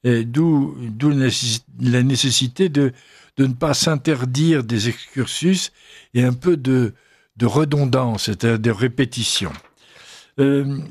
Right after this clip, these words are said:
lors de mes précédentes émissions, j'ai fait plusieurs excursus,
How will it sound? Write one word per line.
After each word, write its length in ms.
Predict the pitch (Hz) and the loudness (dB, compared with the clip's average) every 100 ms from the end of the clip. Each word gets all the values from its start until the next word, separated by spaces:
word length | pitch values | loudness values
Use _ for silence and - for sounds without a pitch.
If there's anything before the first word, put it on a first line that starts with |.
| - - 120 120 127 135 | -16 -14 -12 -10 -4 2
lors 380 | 139 160 170 | 4 4 2
de 100 | 160 | 2
mes 100 | 156 | 0
précédentes 800 | 143 156 - 147 151 147 120 _ _ _ _ _ 139 | 0 -2 -2 -2 0 0 -4 _ _ _ _ _ -2
émissions, 640 | 139 143 139 - 190 180 | 0 2 0 0 2 2
j'ai 220 | 147 143 | 2 2
fait 240 | 131 - 143 | 0 0 -2
plusieurs 400 | - 123 135 110 | 0 0 0 0
excursus, 800 | - - 120 - 190 185 - - | -6 -4 -6 -4 -2 -2 -4 -14